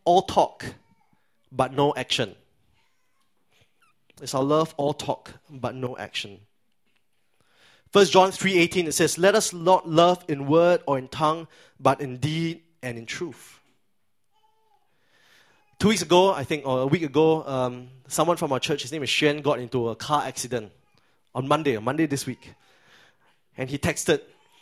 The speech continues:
it says, "Oh, I got into an accident, please, uh, keep me in prayer." Um, and so I said, "Okay, I'll keep you in prayer." But I added in the statement, I says, "If you need anything, let me know,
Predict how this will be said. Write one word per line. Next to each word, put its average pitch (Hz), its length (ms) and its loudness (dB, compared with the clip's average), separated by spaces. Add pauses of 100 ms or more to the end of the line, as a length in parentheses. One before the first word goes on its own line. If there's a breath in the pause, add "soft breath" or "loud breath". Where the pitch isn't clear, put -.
it 151 100 -4
says, 185 300 2
"Oh, 208 160 2
I 151 100 0
got 170 160 2
into 160 140 -4
an 139 60 -2
accident, 160 420 -2
please, 180 320 -6
uh, 123 400 0
keep 185 180 -8
me 175 80 0
in 147 100 -4
prayer." 135 400 -2 (1200 soft breath)
Um, 123 560 0 (260)
and 139 120 -2
so 208 80 2
I 156 80 4
said, 165 280 0
"Okay, 170 260 0
I'll 120 120 -2
keep 170 160 -6
you 156 60 2
in 139 80 -2
prayer." 120 400 -2
But 147 220 2
I - 20 -4
added 196 240 8
in 208 120 0
the 185 80 4
statement, 156 360 0
I 131 40 -4
says, 165 180 -2
"If 160 140 -6
you 160 80 0
need 208 180 0
anything, 170 360 -2
let 160 160 0
me 160 80 -2
know, 156 380 2